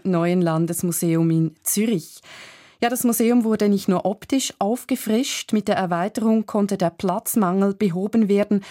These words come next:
Das eröffnet auch neue Möglichkeiten bei den Ausstellungen. Fanny Kerstein hat Museumsdirektor Andreas Spielmann gefragt, was will er mit dem neuen Landesmuseum erreichen?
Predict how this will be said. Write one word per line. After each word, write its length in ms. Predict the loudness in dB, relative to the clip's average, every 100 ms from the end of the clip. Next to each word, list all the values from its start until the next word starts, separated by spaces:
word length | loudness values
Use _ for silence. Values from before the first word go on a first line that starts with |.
| -20 -18 -6
Das 220 | -6 -2
eröffnet 560 | -2 0 0 -2 0
auch 260 | -2 -2 0
neue 240 | 0 2
Möglichkeiten 720 | 2 0 -4 -4 -2 -2 0 0
bei 140 | 0
den 200 | 0 0
Ausstellungen. 800 | -2 -2 -2 -2 0 0 -2 -6 _ -20 -20 -18 -6
Fanny 200 | -4 0
Kerstein 520 | 0 0 0 2 2
hat 140 | 2
Museumsdirektor 840 | 0 2 2 0 0 -2 0 0
Andreas 380 | 0 0 0 -2
Spielmann 560 | -4 0 4 4 4 0
gefragt, 680 | -2 -2 -2 0 -4 -6 -8
was 360 | -4 -2 -2 0
will 140 | 2
er 120 | 4
mit 160 | 2 2
dem 100 | 2
neuen 240 | 2 0
Landesmuseum 800 | 0 -2 -4 -2 -2 -2 -2 -2
erreichen? 640 | -2 -2 -2 -4 -8 -14